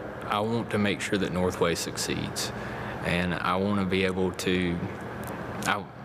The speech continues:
I'm at first, I'm very honored to be able to even serve on it, but I wanna be able to also have, have a voice and be able to combine with brothers and say, "Okay,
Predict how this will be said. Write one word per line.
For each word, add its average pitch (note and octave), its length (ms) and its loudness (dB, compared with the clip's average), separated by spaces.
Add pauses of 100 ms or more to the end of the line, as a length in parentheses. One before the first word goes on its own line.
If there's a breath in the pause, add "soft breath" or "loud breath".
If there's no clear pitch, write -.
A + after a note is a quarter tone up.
I'm G2+ 160 2
at F#2 160 -2
first, B2+ 340 0
I'm G2 100 2
very F#2 220 2
honored F2+ 460 2
to G2 80 -2
be F2+ 140 4
able F2+ 340 2
to D#2 340 0 (140)
even F#2+ 340 2
serve A2 420 2
on - 200 0
it, - 140 -4 (680 loud breath)
but F#2 200 4
I F#2+ 120 4
wanna G#2 220 2
be G2+ 120 4
able G2 180 2
to F#2+ 60 4
also F#2+ 560 2 (1120)
have, G2 420 0 (100)
have G2 280 -2
a G2+ 80 -2
voice G2 480 0
and F2 340 0
be G2 140 4
able G2 280 4
to F2 300 2 (720)
combine G2 460 2
with F2 160 -2
brothers F2+ 460 2
and F2 180 0
say, F#2 320 4
"Okay, G2 440 0